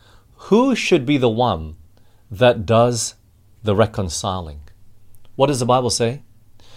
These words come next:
It is the brother or the person that realizes that his brother has got something against him.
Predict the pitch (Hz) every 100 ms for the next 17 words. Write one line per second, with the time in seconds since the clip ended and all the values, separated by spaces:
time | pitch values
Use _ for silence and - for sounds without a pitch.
0 | - - 160 156 127 139 107 120 156 185
1 | 202 196 - 117 117 - 180 175 120 117
2 | 113 110 156 185 120 95 87 90 110 -
3 | - - - - 143 110 - 175 - 120
4 | 165 117 95 104 - - - - 117 123
5 | - - 143 147 127 104 - 104 98 95
6 | - - - _ - 131 85